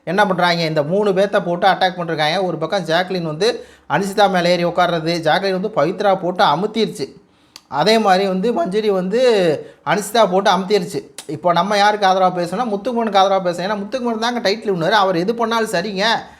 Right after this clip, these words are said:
இப்போ எவன் வந்து பாதிக்கப்படுறானோ அவன் பக்கம் தான் நிக்கணும். இந்த இடத்துல பாதிக்கப்படுற முத்துக்குமரன் தான். ஆறு பேர் சி-, ஆறு பேர் இருக்க முத்துக்குமரனு, ஆ, ஆறு பேர் இருக்க முத்துக்குமரன் அணியோட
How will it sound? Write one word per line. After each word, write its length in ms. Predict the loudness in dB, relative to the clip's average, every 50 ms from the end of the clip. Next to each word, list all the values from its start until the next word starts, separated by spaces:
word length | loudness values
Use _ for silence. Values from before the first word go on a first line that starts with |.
| _ _ _ _ _ _ _ _ _ _ _ _ -10
இப்போ 140 | -4 -2 -2
எவன் 420 | 2 2 4 4 4 4 4 4
வந்து 80 | 2 2
பாதிக்கப்படுறானோ 560 | 4 4 4 4 2 0 -2 -2 0 0 0
அவன் 260 | 2 2 2 2 0
பக்கம் 240 | 0 -2 -2 -2 -4
தான் 100 | -4 -4
நிக்கணும். 220 | -4 -4 -2 -2 -2
இந்த 280 | -2 -2 0 0 0
இடத்துல 120 | 0 0 -2
பாதிக்கப்படுற 640 | 0 2 2 2 2 0 -2 -2 -2 0 -2 -2
முத்துக்குமரன் 500 | -2 -4 -6 -4 -4 -2 -2 -2 -2 0
தான். 140 | 0 2 4
ஆறு 260 | 4 4 4 4 2
பேர் 200 | 2 2 2 2
சி-, 220 | 0 -4 -6 -6 -4
ஆறு 320 | 0 2 2 2 2 2 0
பேர் 160 | 0 0 0
இருக்க 220 | 0 -2 -2 -4
முத்துக்குமரனு, 760 | -4 -4 -4 -6 -6 -4 -4 -4 -4 -4 -4 -2 -2 -2 -4 -4 -8 -20 _ _ _ _ _ _ _ _ _ _ _ _ _ -10 -2 0
ஆ, 100 | 2 4
ஆறு 320 | 4 4 4 4 2 2 2
பேர் 120 | 0 -2
இருக்க 200 | -2 -2 -4 -4
முத்துக்குமரன் 560 | -4 -4 -6 -6 -6 -6 -6 -4 -4 -4 -4
அணியோட 340 | -4 -4 -2 -2 -2 -2